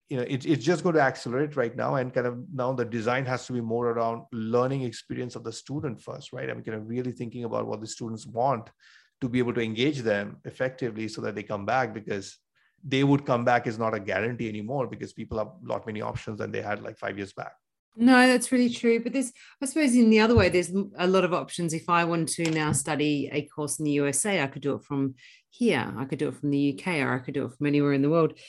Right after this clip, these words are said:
Speaker 2: But I suppose there'll be that, you know, a lot of districts in the U S A may have, like, old, unfriendly tech. They may not have actually updated all this. You know, will they have access to Yellow Dig and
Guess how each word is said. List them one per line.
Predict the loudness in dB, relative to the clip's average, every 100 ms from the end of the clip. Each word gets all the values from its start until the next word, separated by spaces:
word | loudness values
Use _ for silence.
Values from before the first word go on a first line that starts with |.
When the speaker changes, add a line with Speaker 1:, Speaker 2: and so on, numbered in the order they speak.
| -20 -4
Speaker 2:
But | 4
I | 6
suppose | 8 8
there'll | 8 6
be | 6 4
that, | 4 0 -4 -6
you | -2
know, | 0
a | 0
lot | 0
of | -2 -4 _ _ 0
districts | 0 0 -4 -2 -2 -4 -10 -4
in | 0
the | 2
U | 2
S | 2 0 0
A | 0
may | 0 0 0
have, | -2 -4 -4
like, | -6 -6 -4
old, | 0 0 0
unfriendly | -2 -2 -2 -2 -2 -4
tech. | -4 -4 -4 -2
They | 0
may | 2 2
not | 0 0
have | -2
actually | -4 -4 -4 -4
updated | -6 -4 -2 -2 -4
all | -2 -2
this. | -4 -6 -8 -10 -18 -20 _ -2
You |
know, | 2 2 2
will | 4 4
they | 4
have | -2 -4
access | -6 -4 -2 -2 -2
to | -4 0
Yellow | 0 0 0 0
Dig | 0 -2 0
and | -2